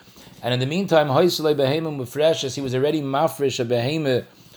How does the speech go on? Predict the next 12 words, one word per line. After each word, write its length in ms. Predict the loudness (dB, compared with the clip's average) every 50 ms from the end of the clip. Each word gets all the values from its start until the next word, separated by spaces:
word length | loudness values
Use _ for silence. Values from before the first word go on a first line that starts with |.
| -20 _ -8
that 120 | -8 -8
tzorich 460 | -6 -2 0 0 2 2 0 0 0
the 180 | 0 0 2 4
end 240 | 2 2 2 2 0
of 140 | 0 0 2
his 180 | 0 -2 0
Naziris 480 | -2 -4 -4 -2 -2 -2 0 -2 -2 -2
for 100 | -2 -2
the 80 | -2
Kabbanis 440 | -2 -4 0 2 2 2 2 -2 -6
Naziris 380 | -6 -4 -2 -2 -2 -2 -2 -2
Tahara. 420 | 0 2 4 4 2 2 -2 -6